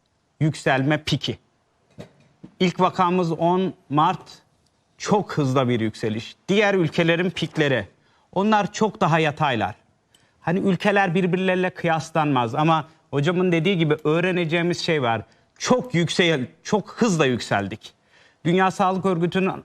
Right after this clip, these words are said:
Avrupa Direktörü bugün İtalya'nın, İspanya'nın,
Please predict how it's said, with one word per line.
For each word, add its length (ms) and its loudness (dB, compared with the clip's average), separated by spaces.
Avrupa 480 0
Direktörü 560 0
bugün 420 0
İtalya'nın, 600 2
İspanya'nın, 840 0